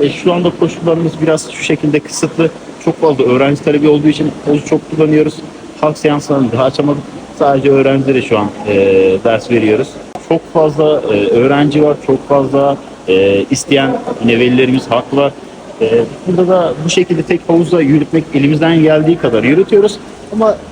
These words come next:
kısıtlı sonuç olarak imkanlarımız. Daha çok havuz olursa daha çok talep de olur. Hem daha çok kişiye hizmet edebiliriz, hem daha çok insanımız yüzmeyle buluşur. Yüzmede biz vücudun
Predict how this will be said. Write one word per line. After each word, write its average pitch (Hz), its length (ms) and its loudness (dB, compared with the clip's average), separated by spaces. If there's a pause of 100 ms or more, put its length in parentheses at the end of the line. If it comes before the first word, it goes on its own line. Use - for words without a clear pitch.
(160)
kısıtlı 220 360 -2
sonuç 131 280 0
olarak 117 320 2
imkanlarımız. 127 640 0 (360)
Daha 233 140 4
çok 185 160 -2
havuz 196 280 2
olursa 147 340 2
daha 185 140 2
çok - 220 -4
talep 185 260 0
de 117 60 2
olur. 123 160 0 (360)
Hem 151 260 0
daha 147 160 0
çok - 180 -2
kişiye 117 220 0
hizmet 120 320 0
edebiliriz, 170 420 0 (340)
hem 156 160 2
daha 143 140 2
çok 135 160 -2 (120)
insanımız 143 520 0 (120)
yüzmeyle 135 420 2 (260)
buluşur. 151 300 0 (320)
Yüzmede 151 480 2
biz 151 140 -4
vücudun 151 380 2